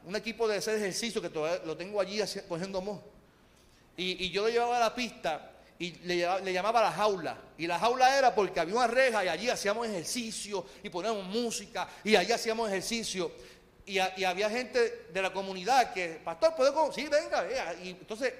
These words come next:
a las cinco de la mañana en, en la jaula y hacemos videos y la jaula. Y un joven, me acuerdo, Víctor Olmedo, me dice, "Pastor, a mí", yo le decía a mi esposa, "a mí me impacta el pastor, porque él comparte con nosotros, nos invita a su, a hacer ejercicio.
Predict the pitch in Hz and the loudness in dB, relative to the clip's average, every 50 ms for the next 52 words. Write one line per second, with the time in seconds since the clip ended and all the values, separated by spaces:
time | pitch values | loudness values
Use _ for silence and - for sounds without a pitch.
0 | - - - 170 170 160 156 151 - 240 269 269 277 254 247 226 214 254 262 254 | -16 -14 -8 -6 -6 -6 -4 -6 -6 -8 -6 -4 -2 -2 -2 -2 -4 -6 -6 -6
1 | 233 208 208 175 165 175 170 151 165 247 262 247 220 196 185 139 - - - - | -6 -10 -10 -8 -6 -6 -6 -2 0 0 0 0 -2 -4 -8 -8 -8 -10 -18 -10
2 | - 170 160 202 208 233 226 180 151 190 165 170 220 240 233 220 214 208 196 190 | -10 -8 -8 -6 -4 -6 -6 -6 -6 -10 -2 0 2 2 4 4 2 2 0 -4
3 | - - - 196 214 214 196 170 240 262 247 226 196 180 175 202 247 285 311 311 | -6 -10 -10 -6 -4 -2 -2 2 4 4 4 4 0 -2 -4 -4 -6 -8 -8 -10
4 | 285 240 277 294 285 269 269 247 233 214 - 254 254 240 208 170 143 113 - - | -2 4 4 6 6 6 2 0 -4 -2 2 2 2 2 0 -6 -8 -8 -10 -10
5 | - 208 226 - - 254 240 220 208 196 180 185 214 214 185 139 113 - - - | -8 -8 -8 -6 -2 0 0 0 0 -4 -4 -6 -4 -4 -4 -6 -6 -10 -18 -20
6 | - - - - _ _ _ _ _ - - 180 214 214 - 220 - - 185 175 | -20 -20 -20 -20 _ _ _ _ _ -10 -6 -6 -6 -2 -4 -4 -2 -2 -2 0
7 | - 247 262 247 190 - - - 160 175 202 233 262 262 233 - - - 151 151 | 2 2 2 2 2 -4 -8 -6 -6 -4 -4 -4 -6 -8 -10 -14 -20 -18 -8 -6
8 | 190 220 220 262 247 233 - - 240 226 - 202 175 185 220 262 269 220 - 269 | -6 -4 -4 -6 -8 -8 -4 -4 -4 -4 -2 -4 -4 -4 -4 -8 -8 -6 -6 -8
9 | 262 - 254 - - 180 143 - - 175 165 139 120 - - - - - _ _ | -6 -6 -8 -10 -8 -10 -12 -10 -6 -6 -6 -6 -6 -14 -20 -20 -20 -20 _ _
10 | _ _ _ _ _ _ _ _ _ _ _ _ _ - - 175 - 180 170 - | _ _ _ _ _ _ _ _ _ _ _ _ _ -10 -10 -8 -8 -8 -10 -8
11 | - 285 262 - - 277 277 294 262 269 254 233 214 180 208 226 220 208 180 175 | -6 -6 -6 -2 -2 -4 -2 -2 -6 -6 -6 -6 -8 -2 -2 -4 -4 -2 -6 -6
12 | 170 180 175 156 175 247 254 - 294 262 - - - - 208 233 240 240 240 226 | -6 -6 -6 -6 -6 -6 -2 0 -2 -2 -2 -6 -8 -8 -6 -4 -4 -2 -2 -4
13 | 190 190 220 - 190 160 135 | -4 -6 -8 -8 -8 -10 -10